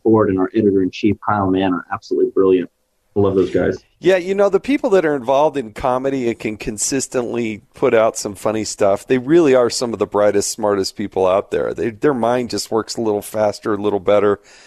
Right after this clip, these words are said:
Speaker 2: brings th-, thoughts together. I think there's a, so much brilliance in comedy, that, that stuff that comes together and works.
Speaker 1: There really is.
Speaker 2: Um, yeah, there's some, some smart people. What's, but who's the smartest person you know?
Speaker 1: Um,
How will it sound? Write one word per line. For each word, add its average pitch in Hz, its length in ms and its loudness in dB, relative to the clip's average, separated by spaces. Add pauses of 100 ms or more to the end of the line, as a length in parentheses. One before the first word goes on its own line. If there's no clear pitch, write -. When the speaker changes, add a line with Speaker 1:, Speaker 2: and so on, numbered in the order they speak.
(400)
Speaker 2:
brings 127 360 -2
th-, - 180 -8
thoughts 120 360 0
together. 107 560 2
I 117 80 2
think 131 240 -6
there's 107 260 0
a, 101 80 -10
so - 380 -2
much 117 320 -4
brilliance 107 480 0
in 90 120 -16
comedy, 101 680 -2
that, - 180 -4 (240)
that - 160 -16
stuff - 300 -2
that 135 100 -2
comes 147 300 -4
together 123 360 2
and 98 120 -4
works. - 460 -2 (840)
Speaker 1:
There 120 160 4
really 110 360 2
is. 107 140 -8
Speaker 2:
Um, 98 200 -16 (100)
yeah, 117 260 2
there's 120 200 0
some, 117 100 -4
some 110 200 -12
smart 127 380 -2
people. 143 280 -2
What's, 294 240 0
but 233 160 2
who's 269 180 4
the 294 120 0
smartest 269 440 -2
person 240 320 0
you 220 100 -4
know? 131 240 -6 (1000)
Speaker 1:
Um, 156 560 2